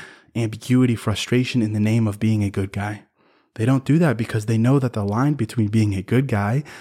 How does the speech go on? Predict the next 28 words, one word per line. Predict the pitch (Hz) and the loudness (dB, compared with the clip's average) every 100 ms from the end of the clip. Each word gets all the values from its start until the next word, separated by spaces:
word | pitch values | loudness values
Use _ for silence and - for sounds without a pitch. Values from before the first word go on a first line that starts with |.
| - - | -20 -18
and | - 104 95 | -6 -4 -4
a | |
hurtful | 90 160 175 - 104 | -2 -2 -2 -2 -2
guy | 98 95 98 107 - - _ - | 0 0 -2 -8 -18 -20 _ -8
is | 107 | -4
a | 101 | 0
willingness | 131 175 131 110 113 - - | 4 4 4 4 0 -2 -6
to | - | -2
have | 127 117 | 0 2
<laughs> | 110 | 2
moments | 110 120 - | 2 2 0
of | 107 | 0
being | 123 135 | 2 2
a | |
bad | 131 143 160 | 0 -2 -2
guy. | 107 101 - _ _ _ _ _ - | -2 -6 -12 _ _ _ _ _ -6
A | |
bad | 98 120 143 | 0 2 4
guy | 117 | 2
is | 110 101 | 0 0
willing | 104 139 | 4 4
to | 135 107 | 2 -4
be | 208 107 | -6 0
honest | 123 123 110 - - - - - | 2 2 0 -10 -18 -20 -20 -10
to | - | -4
either | 101 98 | -2 -2
help | 92 113 113 - | -2 0 0 2
you | 151 180 | 2 2